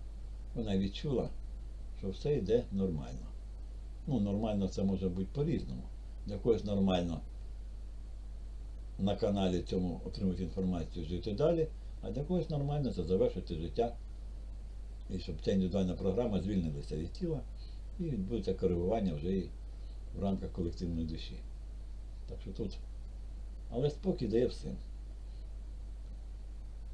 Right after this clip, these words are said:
Так що пробуйте замислитися щодо цього, що я тільки що озвучив. Ну, мабуть, і достатньо. Всього найкращого.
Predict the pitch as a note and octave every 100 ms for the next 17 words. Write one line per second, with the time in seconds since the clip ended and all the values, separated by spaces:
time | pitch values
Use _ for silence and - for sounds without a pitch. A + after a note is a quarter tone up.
0 | - - - - - - - - - -
1 | - - - - - A2+ - C3 G2+ F#2
2 | F#2 E2 E2+ D#2 D2 C2 D#2 D#2 D2 D2
3 | - - - - - - - - - -
4 | D#2 D#2 - E2 D#2 - D#2+ D2 E2+ -
5 | D#3+ C#3+ G#2+ F#2+ E2+ - F2+ - - -
6 | - - - - - - - - - C#3
7 | F#2+ F2 - D#2 - - -